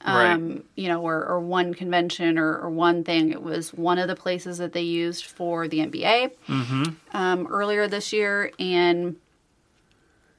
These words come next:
Speaker 2: it is, it is just stunning. I have to say, though, my favorite part is the fact, though, that when you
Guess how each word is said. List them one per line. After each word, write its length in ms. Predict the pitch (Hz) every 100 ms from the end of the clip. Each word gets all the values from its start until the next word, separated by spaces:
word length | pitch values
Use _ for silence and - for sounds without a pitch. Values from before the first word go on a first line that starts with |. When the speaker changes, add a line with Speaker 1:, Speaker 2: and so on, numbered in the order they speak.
| _ _ - _
Speaker 2:
it 120 | 208
is, 460 | 220 226 214 196 - - - _ _ _ _
it 420 | - - - 247 254
is 220 | 254 247
just 200 | 214 -
stunning. 680 | - - - 165 160 - - -
I 80 |
have 200 | 220 247 240
to 80 |
say, 260 | 214 202 190
though, 240 | 175 170
my 220 | 170 170 165
favorite 680 | - 202 196 208 220 220
part 440 | - 190 175 175 -
is 120 | 185
the 100 | 180
fact, 380 | 180 180 175 -
though, 400 | 180 175 165 170 - _ _ _ _
that 540 | 180 180 170 170 -
when 280 | 156 185 180
you 640 | 180 190 196 202 202 208